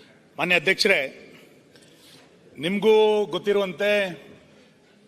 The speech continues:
ಆ, ನಮ್ಮ ಎರಡು ಜಿಲ್ಲೆಗಳಲ್ಲಿ, ದಕ್ಷಿಣ ಕನ್ನಡ ಮತ್ತು ಉಡುಪಿ ಜಿಲ್ಲೆಗಳಲ್ಲಿ,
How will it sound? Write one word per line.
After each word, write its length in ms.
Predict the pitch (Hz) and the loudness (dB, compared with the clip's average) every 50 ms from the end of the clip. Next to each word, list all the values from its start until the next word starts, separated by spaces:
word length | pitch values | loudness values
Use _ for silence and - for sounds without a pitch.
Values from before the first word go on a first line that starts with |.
| - - - | -20 -20 -16
ಆ, 80 | 127 131 | -14 -10
ನಮ್ಮ 240 | 139 156 190 202 214 214 | -8 -6 -2 0 2 4
ಎರಡು 280 | 208 196 196 202 208 208 | 4 4 4 4 2 0
ಜಿಲ್ಲೆಗಳಲ್ಲಿ, 600 | - 208 202 202 202 190 190 185 175 160 131 135 | 0 0 2 2 2 2 2 2 0 -2 -4 -6
ದಕ್ಷಿಣ 320 | 160 - - 220 208 208 | -6 -2 -2 0 0 0
ಕನ್ನಡ 320 | - 196 190 185 190 190 | 0 -2 -2 -2 0 0
ಮತ್ತು 400 | 196 214 226 214 214 208 214 190 | 2 0 0 0 -2 -2 -2 -2
ಉಡುಪಿ 280 | 175 175 190 - 196 202 | -2 -2 -2 -4 -4 -6
ಜಿಲ್ಲೆಗಳಲ್ಲಿ, 960 | 160 175 180 180 180 156 170 165 160 185 208 170 135 113 123 - - - | -4 -4 -4 -4 -4 -4 -4 -4 -2 -2 -2 -2 -2 -6 -10 -14 -18 -20